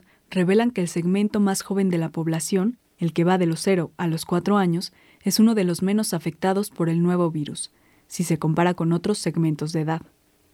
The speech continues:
Hasta el veintitrés de octubre se registraron en México ciento sesenta muertes por esta causa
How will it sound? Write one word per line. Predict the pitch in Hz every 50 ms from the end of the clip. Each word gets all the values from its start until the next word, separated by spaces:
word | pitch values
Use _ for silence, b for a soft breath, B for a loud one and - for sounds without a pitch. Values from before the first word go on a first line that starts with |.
| _ _ _ _ _ _ _ _ _ _ _ _ _
Hasta | - 180 190 202 - 180
el | 175
veintitrés | 175 175 175 175 175 160 - 180 190 185
de | 185 180
octubre | 175 - 214 214 185 175 175 185
se | - - 202
registraron | 180 175 170 190 175 - - 196 202 208 220 208
en | 180 180 180
México | 190 196 185 - 220 - - 247 277 -
ciento | - - - 226 220 226 233 - 240
sesenta | - 185 175 - - 196 196 196 185 175
muertes | 175 180 185 185 185 - 254 254 -
por | - - 170 170
esta | 175 175 - 180
causa | 180 - 175 180 180 180 - 214 240